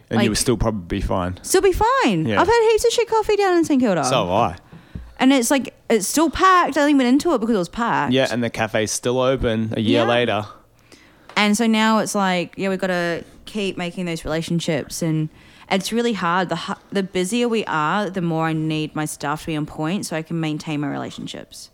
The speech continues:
Speaker 2: 'Cause that's so hard. It's like, I c-, don't have time to have a chat with you guys because I'm correcting the last, like, twenty mistakes.
Speaker 1: Ugh.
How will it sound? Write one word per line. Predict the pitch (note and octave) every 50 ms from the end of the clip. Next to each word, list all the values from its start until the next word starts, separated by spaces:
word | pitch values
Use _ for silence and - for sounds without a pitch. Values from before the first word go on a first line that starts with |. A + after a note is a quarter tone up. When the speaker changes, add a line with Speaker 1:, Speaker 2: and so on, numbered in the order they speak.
| _ - _ - - - - - - - - -
Speaker 2:
'Cause | - G3+
that's | A3 F#3+ F#3+
so | - G3+ F#3
hard. | F#3+ G3 F3+ F3 D#3+
It's | D3+ E3+
like, | E3 D#3+ D#3 -
I | - F3 E3+
c-, | E3 - G3 -
don't | F#3 F#3+ F3 E3 F3
have | F3+ F3 D#3+ -
time | - G3 G3 F#3+ F#3 F3 E3+ D#3
to | E3 E3+
have | E3 D#3+
a |
chat | D#3 - - B3 -
with | - G#3
you | F#3+ E3+ D#3+
guys | D#3 D3 C#3+ C#3+ C#3 C#3+ D3 D3+ D#3 - - - - - - - - -
because | - F3 - G3 F3 E3+ E3 D#3 D3+ - - - - _ _ _ _ _ -
I'm | F3 E3+ E3+
correcting | - - - F3+ D#3+ E3 - - - - E3+ D#3+ D#3 D#3
the | D3+ D3+
last, | D3 D3 D3 C#3+ C#3 -
like, | D3 - -
twenty | - - - D#3 D#3 D3+ - D3
mistakes. | C3 C#3 - - C3+ G2+ E2+ A1+ - - - - - B2
Speaker 1:
Ugh. | A2+ A2 G#2 F#2+ F#2 - - -